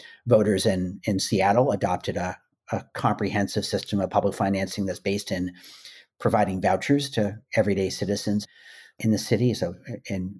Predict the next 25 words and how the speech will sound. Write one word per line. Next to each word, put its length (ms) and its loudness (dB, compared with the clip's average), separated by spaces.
in 120 -2
Seattle, 640 0
for 100 -4
city 320 2
elections, 600 2
those 260 4
that, 280 0
that 260 -2
agree 280 0
to 160 -2
only 200 2
take 220 -2
small 300 2
donations 560 -2
can 340 -4
receive 560 0
coupons 400 2
or 60 -2
vouchers 500 2
from, 560 -2
from 220 0
voters 400 0
in 40 2
the 80 -2
city, 400 -2